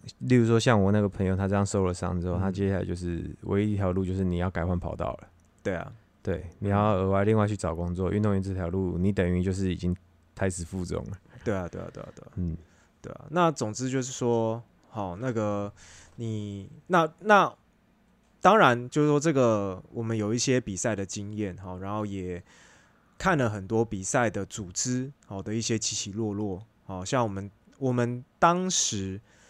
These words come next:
Speaker 2: 在比赛那些团体呢，现在已经都不见了。那当然现在也有少数一些，呃，在办比赛的团体，哦，那当然办的频率，以我们目前看到的，就是频率呢有点，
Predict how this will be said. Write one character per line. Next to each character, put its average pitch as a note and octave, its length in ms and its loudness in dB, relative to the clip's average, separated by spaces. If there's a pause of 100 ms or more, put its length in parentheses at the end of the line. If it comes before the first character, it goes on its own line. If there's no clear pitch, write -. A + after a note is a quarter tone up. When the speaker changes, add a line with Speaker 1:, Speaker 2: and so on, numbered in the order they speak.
(160)
Speaker 2:
在 C#3+ 180 6
比 G#2+ 180 -2
赛 A#2+ 220 2
那 A#2 100 0
些 A2+ 160 2
团 G#2 300 -4
体 G2+ 220 -8
呢， F2+ 180 -8
现 A2+ 160 -2
在 G#2+ 80 0
已 - 20 -2
经 G#2 140 -8
都 G#2 100 -4
不 G2+ 140 -10
见 F#2+ 340 -6
了。 F2 200 -16
那 A#2+ 160 -4
当 B2 120 -2
然 A2 140 -2
现 C3 260 0
在 C3+ 160 2
也 A2 220 0
有 G#2 240 0
少 F2+ 340 -4
数 A2+ 320 -4
一 A#2 140 -6
些， G#2+ 420 0 (580)
呃， F2+ 440 -8
在 A2 180 0
办 G2+ 320 -2 (220)
比 F#2+ 140 -8
赛 G#2+ 240 -2
的 F#2+ 80 -6
团 F2+ 280 -10
体， F2+ 220 -12 (460)
哦， E2 200 -14 (460)
那 A2 320 -2
当 C#3 160 4
然 A#2 160 2
办 C3 160 4
的 A2 60 0
频 G#2 260 -10
率， G#2 320 -4 (640)
以 C3+ 460 0
我 A2+ 200 0
们 G#2 160 -6
目 C#3+ 120 0
前 A2 220 -2
看 A#2 240 -4
到 G#2+ 140 2
的， G2 100 -2
就 A2 140 -6
是 G#2+ 180 -4
频 A2 220 -4
率 C3 180 0
呢 G#2 140 -4
有 G#2 200 -2
点， G2+ 240 -4